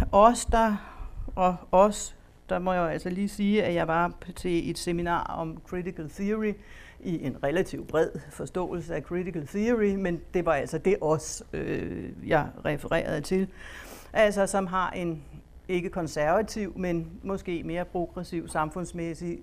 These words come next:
samfundskritisk tilgang til de her spørgsmål. Hvis der ikke længere er politisk, øh, uafhængige universiteter,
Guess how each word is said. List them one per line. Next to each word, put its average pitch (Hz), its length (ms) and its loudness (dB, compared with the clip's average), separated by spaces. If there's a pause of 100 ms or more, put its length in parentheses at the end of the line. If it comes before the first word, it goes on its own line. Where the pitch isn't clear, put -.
(100)
samfundskritisk 175 1120 -2
tilgang 156 500 0
til 160 180 -6
de 151 80 -6
her 139 200 -4
spørgsmål. 127 560 -8 (1400)
Hvis 202 140 8
der 247 120 12
ikke 254 140 6
længere 240 420 8
er 196 180 4
politisk, 226 720 2 (100)
øh, 180 360 2
uafhængige 208 560 2
universiteter, 185 840 4